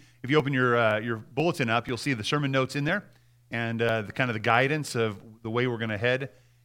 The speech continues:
as we talk about different topics. Um, and so one of the things we understand is that there's, uh, this might bring up a lot of just emotional or intellectual questioning, uh, and we are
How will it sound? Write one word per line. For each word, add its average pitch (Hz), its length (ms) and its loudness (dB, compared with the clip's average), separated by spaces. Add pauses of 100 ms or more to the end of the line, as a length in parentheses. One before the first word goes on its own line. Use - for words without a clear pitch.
(180)
as 117 120 4
we 110 80 -4
talk 123 200 2
about 110 260 0
different 113 240 -4
topics. 123 440 -2 (760)
Um, 131 320 2
and 147 160 -4
so 175 100 6
one 196 140 4
of 196 40 2
the 185 40 6
things 147 100 2
we 151 80 2
understand 156 340 2
is 120 100 2
that 131 120 0
there's, 139 300 2 (180)
uh, 123 260 -2 (280)
this 143 180 -4
might 156 200 2
bring 147 180 2
up 160 140 2
a - 20 2
lot 127 220 4
of 117 180 2
just 120 360 -4 (540)
emotional 143 1300 2 (640)
or 117 320 0 (220)
intellectual 143 440 2
questioning, 165 640 -2 (600)
uh, 117 200 0
and 127 120 -2
we 165 140 4
are 120 340 2